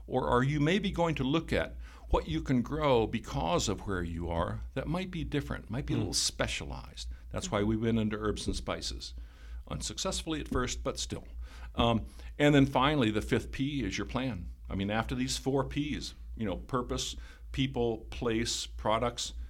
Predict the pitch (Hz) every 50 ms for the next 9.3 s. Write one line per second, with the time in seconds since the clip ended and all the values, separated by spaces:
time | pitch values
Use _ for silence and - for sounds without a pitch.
0 | - - - - - - 90 107 107 - - - 131 147 143 101 76 76 - -
1 | - - - - - - - - 98 - - - - 113 95 - - - 147 -
2 | 139 123 - - - - 135 151 175 175 165 - 95 73 - - - - - -
3 | 107 127 135 127 131 - 78 50 - - - - - - - - - - - -
4 | - 123 139 135 - 92 82 73 - - - 107 85 82 67 64 - - - -
5 | - - - - - - - - 110 107 104 101 101 98 98 107 101 - - 107
6 | - - - - 107 113 101 90 - 104 92 - - 143 123 - - - - -
7 | - - 104 95 180 190 147 113 101 127 143 143 139 143 139 135 - - - 69
8 | 78 80 76 - 117 127 131 - - - - 117 - - 123 123 123 - - -
9 | - 127 127 143 151